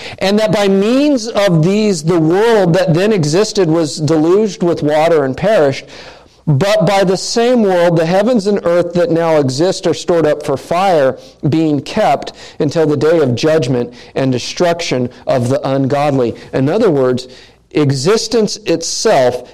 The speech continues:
is being kept and maintained according to this plan of God that He has, that was in eternity, that is upheld by the Son, is working towards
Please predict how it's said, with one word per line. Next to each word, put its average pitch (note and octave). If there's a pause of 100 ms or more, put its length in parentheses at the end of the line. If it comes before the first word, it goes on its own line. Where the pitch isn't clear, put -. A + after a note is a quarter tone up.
is C#3+
being F3
kept D#3 (160)
and B2+
maintained D3+ (160)
according G3
to G#3
this F#3+
plan F3+
of E3+
God D#3+
that D3+
He C4+
has, C3 (240)
that D#3
was C#3+
in G3+
eternity, D3 (220)
that D#3
is C3
upheld F#3+
by G3
the F#3
Son, D3 (200)
is C3
working F#3+
towards F#3+